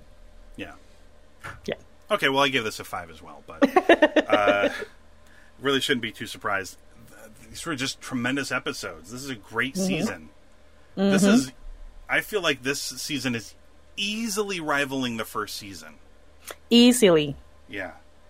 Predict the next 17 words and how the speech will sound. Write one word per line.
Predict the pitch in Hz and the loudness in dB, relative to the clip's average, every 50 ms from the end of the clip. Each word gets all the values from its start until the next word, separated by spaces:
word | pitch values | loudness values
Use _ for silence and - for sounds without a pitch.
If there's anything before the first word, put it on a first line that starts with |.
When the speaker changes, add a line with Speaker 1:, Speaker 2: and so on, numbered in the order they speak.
| - - - | -18 -8 -4
Speaker 1:
Uh, | 107 110 110 107 107 107 107 107 107 110 110 - - | -2 0 2 2 2 2 0 0 0 -2 -4 -6 -6
and | 123 127 | -4 -4
if, | 123 120 - 120 120 123 127 - - - - - | -4 -4 -6 -12 -18 -18 -20 -20 -20 -16 -14 -12
if | 139 - - | -12 -10 -8
these | 143 160 185 160 - - - | -8 -8 -8 -10 -12 -12 -14
two | - 175 160 | -12 -6 -4
episodes | 147 143 - 135 - 147 127 131 | -4 -4 -4 -6 -8 -6 -4 -4
are | - | -4
anything | 120 123 131 123 - 135 123 123 120 | -2 -2 -4 -4 -4 -6 -6 -6 -4
like | 117 117 110 - | -4 -4 -6 -6
the | - 110 107 | -8 -8 -8
next | 104 104 107 107 - - - | -6 -4 -6 -6 -6 -10 -14
few | - - 113 110 | -14 -12 -12 -10
that | 98 104 101 | -10 -10 -12
we're | 92 92 92 | -12 -12 -12
gonna | 95 92 85 82 | -12 -14 -14 -16
get, | 78 82 73 71 - - | -18 -18 -18 -20 -20 -20